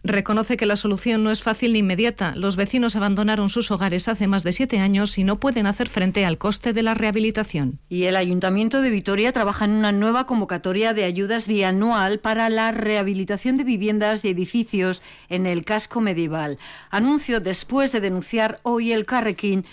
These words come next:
Speaker 2: que el año pasado solo se ejecutó un tercio de estas ayudas. Se concedieron sesenta y ocho. Con la nueva norma podrán acceder familias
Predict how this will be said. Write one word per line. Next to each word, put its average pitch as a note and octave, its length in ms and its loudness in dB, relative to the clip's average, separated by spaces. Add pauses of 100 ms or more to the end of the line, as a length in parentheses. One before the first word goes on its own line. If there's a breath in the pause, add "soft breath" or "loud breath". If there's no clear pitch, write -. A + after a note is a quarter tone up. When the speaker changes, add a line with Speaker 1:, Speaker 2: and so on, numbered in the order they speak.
(220 loud breath)
Speaker 2:
que F3 100 -4
el F3 60 0
año A3+ 200 2
pasado A#3 400 0
solo A#3 320 0
se C4 80 -4
ejecutó G#3 500 -2
un G#3 140 0
tercio C4 420 -2
de F3 60 -2
estas - 280 -6
ayudas. E3 480 -2 (280 loud breath)
Se - 160 -8
concedieron A#3+ 800 0
sesenta E3+ 500 -4
y D3+ 120 -4
ocho. - 340 -10 (360 loud breath)
Con A3 160 0
la A3 120 4
nueva C#4 300 2
norma B3 420 0
podrán G#3+ 340 -2
acceder G#3 380 -4
familias A#3 680 0